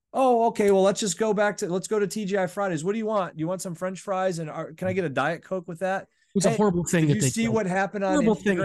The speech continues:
Speaker 1: Instagram?
Speaker 2: killed Kennedy. Horrible thing.
Speaker 1: Yeah, I mean, dude, it's
Speaker 2: Yeah.
Speaker 1: like they, they shot our pre-, they killed the president.
Speaker 2: I,
Speaker 1: They
Speaker 2: I
Speaker 1: shot
Speaker 2: just
Speaker 1: him.
Speaker 2: watched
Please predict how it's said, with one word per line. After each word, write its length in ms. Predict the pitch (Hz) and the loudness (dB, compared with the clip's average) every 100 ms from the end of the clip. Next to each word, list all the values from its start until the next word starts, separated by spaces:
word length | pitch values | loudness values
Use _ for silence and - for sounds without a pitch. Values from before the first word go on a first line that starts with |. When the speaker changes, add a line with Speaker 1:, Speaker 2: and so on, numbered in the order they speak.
| 151 | 2
Speaker 1:
Instagram? 160 | - 208 | 2 -2
Speaker 2:
killed 180 | 123 113 | -6 -4
Kennedy. 460 | 127 113 104 110 - | -2 -2 -2 -6 -4
Horrible 300 | 254 220 135 | -2 0 -2
thing. 380 | - 113 101 104 _ _ _ - | -6 -10 -10 -14 _ _ _ -12
Speaker 1:
Yeah, 180 | 294 151 | -10 -6
I 40 | |
mean, 220 | 165 165 | -4 -4
dude, 240 | 151 208 156 | 0 0 0
it's 160 | 135 | -4
Speaker 2:
Yeah. 60 | 165 | -8
Speaker 1:
like 120 | 143 | -10
they, 480 | 127 151 190 220 240 _ _ _ _ _ - | -8 -4 -2 -4 -6 _ _ _ _ _ -8
they 260 | 156 190 226 | -4 -4 -6
shot 600 | - - 160 135 127 - _ _ | -12 -8 -8 -6 -10 -14 _ _
our 260 | 135 139 139 | -8 -6 -6
pre-, 280 | - 170 151 | -8 -10 -8
they 220 | 165 180 | -8 -8
killed 520 | 165 - 190 202 196 | -10 -8 -6 -4 -6
the 80 | 180 | -10
president. 460 | 175 185 196 110 - _ _ _ _ | -8 -10 -10 -14 -20 _ _ _ _
Speaker 2:
I, 60 | 117 | -8
Speaker 1:
They 60 | - | -4
Speaker 2:
I 80 | 143 | -2
Speaker 1:
shot 80 | 143 | 0
Speaker 2:
just 160 | 190 | -2
Speaker 1:
him. 60 | 135 | -4
Speaker 2:
watched 280 | 143 - | -6 -8